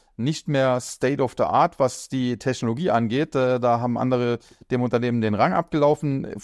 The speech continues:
In der Vergangenheit sollte es ja auch mal eine Übernahme aus China geben. Die Deutschen hatten das auch schon genehmigt. Dann hat Obama,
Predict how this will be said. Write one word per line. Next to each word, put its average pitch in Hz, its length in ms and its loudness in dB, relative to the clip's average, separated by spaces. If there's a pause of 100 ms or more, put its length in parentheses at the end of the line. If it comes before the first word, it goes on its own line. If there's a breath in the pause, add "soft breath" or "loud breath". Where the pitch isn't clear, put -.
In 127 80 -4
der 123 100 0
Vergangenheit 123 400 0
sollte 120 200 -2
es - 80 -8
ja 120 80 4
auch 110 60 2
mal 113 120 0
eine 113 100 0
Übernahme 120 400 0
aus 104 160 -2
China 180 280 0
geben. 135 320 -2
Die 107 120 -6
Deutschen 117 340 0
hatten 117 140 -2
das 113 140 -2
auch 117 120 0
schon 110 160 -4
genehmigt. 139 420 -2
Dann 120 120 2
hat 117 120 -4
Obama, 139 580 2